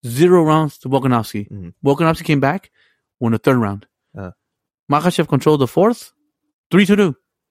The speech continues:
Speaker 2: Yeah.
Speaker 1: And most of the damage, the cuts, everything,
Speaker 2: Uh-huh.
Speaker 1: those were all done in the fifth round. His eye being
Speaker 2: Mm-hmm.
Speaker 1: black and all that,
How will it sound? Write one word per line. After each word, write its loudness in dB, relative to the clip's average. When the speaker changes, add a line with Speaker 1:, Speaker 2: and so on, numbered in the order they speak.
Speaker 2:
Yeah. -10
Speaker 1:
And 0
most 2
of 0
the 0
damage, -2
the 0
cuts, -4
everything, -2
Speaker 2:
Uh-huh. -14
Speaker 1:
those -2
were 2
all -2
done -2
in -2
the -2
fifth -10
round. -4
His -4
eye -2
being -2
Speaker 2:
Mm-hmm. -4
Speaker 1:
black -4
and -4
all -2
that, -6